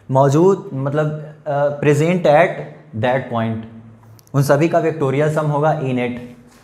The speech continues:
तो अब यहाँ से आते हैं, देखते हैं। अब हम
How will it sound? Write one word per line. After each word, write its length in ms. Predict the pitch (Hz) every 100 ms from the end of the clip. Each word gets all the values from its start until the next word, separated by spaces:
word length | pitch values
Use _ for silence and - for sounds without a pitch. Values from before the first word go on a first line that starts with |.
| - - _ _ _ -
तो 80 | 165
अब 180 | 160 156
यहाँ 220 | 147 175
से 120 | 175
आते 240 | 151 147 170
हैं, 120 | 147
देखते 260 | 139 -
हैं। 340 | 160 156 156 - - - - - -
अब 140 | 151 170
हम 200 | 196